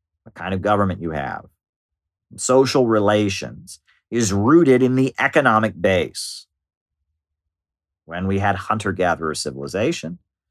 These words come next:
Ulysses S. Grant, when we had hunt-, hunter-gatherer civilization, as a result of that, we had political forms that matched it. We had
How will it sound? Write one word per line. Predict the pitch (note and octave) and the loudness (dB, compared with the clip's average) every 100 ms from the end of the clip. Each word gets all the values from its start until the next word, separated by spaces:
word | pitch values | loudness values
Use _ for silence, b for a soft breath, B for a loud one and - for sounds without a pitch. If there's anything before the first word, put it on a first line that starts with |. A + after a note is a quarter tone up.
| _ _ _ | _ _ _
Ulysses | - - B1 | -18 -16 -14
S. | G1+ | -14
Grant, | G1+ C#2 F#2+ - _ _ _ _ _ _ - | -12 -12 -12 -14 _ _ _ _ _ _ 0
when | F#3+ | 6
we | A3+ | 6
had | F3+ | 6
hunt-, | - F3 F#3 - E3+ - | 4 2 2 -2 -4 0
hunter-gatherer | D#3 F3 E3+ A#2 A#2+ G#2+ G#2 G2+ F#2+ F#2+ - _ _ _ _ _ _ _ _ _ _ _ | 0 2 0 4 4 6 4 4 4 2 -4 _ _ _ _ _ _ _ _ _ _ _
civilization, | - A2 G#2 F#2 A#2+ C#3+ C3+ C#3+ C#3 - _ _ _ _ _ _ _ _ _ _ _ _ _ _ _ _ | -6 -2 0 2 4 4 2 -2 -4 -12 _ _ _ _ _ _ _ _ _ _ _ _ _ _ _ _
as | C#2 | -14
a | D2+ | -8
result | F#2 E3 A3 E3 | 0 2 2 0
of | G2+ | 0
that, | D2+ E2 C3+ - _ _ _ _ _ _ _ _ | 0 0 -2 -8 _ _ _ _ _ _ _ _
we | E2 E2 | -12 -10
had | D#2 F2 G2 - | -6 -4 -6 -6
political | G#2+ B2 C3 D#3 | -4 -2 0 -2
forms | D#3 A#2+ G2 F2 B2 - | -2 -4 -2 -2 -4 -8
that | - | -6
matched | F#3 F#3 - | -2 -2 -6
it. | - C3+ | -12 -14
We | |
had | D3 E3 F#3+ | -10 -10 -10